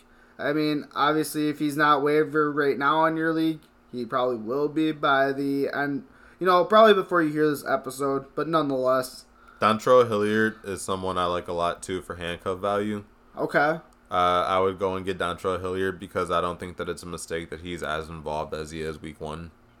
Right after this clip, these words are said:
Speaker 2: Like, I think that's a con-, that's a conceded effort from the coaching staff to involve him for whatever reason.
Speaker 1: What do you mean by involvement? Because what I'm looking at is eighteen percent of the snap share. And he only had two attempts and four targets.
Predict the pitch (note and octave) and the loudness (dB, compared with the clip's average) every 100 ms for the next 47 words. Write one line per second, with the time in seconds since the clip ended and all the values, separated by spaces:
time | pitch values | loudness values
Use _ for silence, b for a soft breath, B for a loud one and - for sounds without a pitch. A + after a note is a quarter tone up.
0 | _ - E2 E2 F2+ E2 E2 - F2 E2 | _ -6 -4 -4 -6 -6 -6 -8 -12 -12
1 | D#2 - F2+ F2 D#2 F#2+ F#2 F#2 G2+ - | -12 -8 -6 -8 -6 -6 -6 -8 -10 -6
2 | G2+ F2 E2 - E2 F2+ E2+ - D#2+ F2 | -4 -2 -2 -4 -10 -10 -8 -6 -8 -8
3 | E2 - E2+ E2 E2+ D2+ D#2 D2+ E2 D#2+ | -8 -4 -4 -4 -8 -6 -6 -6 -12 -12
4 | - D#2 D#2 D#2 D2 C#2+ D#2 F2+ F2 _ | -8 -6 -6 -6 -6 -8 -10 -14 -16 _
5 | _ b b b b E3+ G#3+ C4 G#3+ F3+ | _ b b b b 4 6 6 4 4
6 | G#3 G3 D#3 D3 C3+ D3+ E3 E3 C#3+ C3 | 6 8 6 4 2 6 6 6 2 -4
7 | C#3 F3 D#3 D3 - D#3+ E3+ F3+ F#3 F3 | -2 2 2 2 -6 2 6 6 4 -2
8 | E3+ D#3+ D#3 D3+ D3+ C#3 D#3 - F3+ D3+ | 0 2 4 4 2 0 -4 -2 -4 -4
9 | D3+ E3 D#3 D3+ C#3+ B2+ - D3+ D3 C#3+ | -2 0 2 0 0 -4 -6 -4 -4 -4
10 | - B2+ A2 A2 B2 _ _ _ _ _ | -10 -8 -6 -6 -10 _ _ _ _ _
11 | _ _ - C#3 C#3 C#3 C#3 F3 F3 F3 | _ _ -8 -2 2 2 2 2 4 4
12 | E3+ F3+ E3+ E3 G3 E3 E3 F3+ D#3 D#3 | 4 4 2 0 -2 0 0 2 0 0
13 | - D3 D3 C#3+ C#3 F#3 E3 D#3 E3 D3+ | -4 -2 -2 -4 -4 2 4 6 6 6
14 | C#3 C#3 - | 4 -4 -10